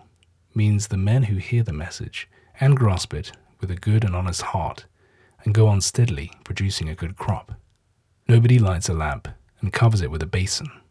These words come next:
or puts it under the bed. No, a man puts his lamp on a lampstand,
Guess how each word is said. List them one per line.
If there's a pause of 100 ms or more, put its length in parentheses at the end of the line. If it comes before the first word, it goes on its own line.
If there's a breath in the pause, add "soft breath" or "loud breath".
(240)
or
puts
it
under
the
bed. (440)
No,
a
man
puts
his
lamp
on
a
lampstand,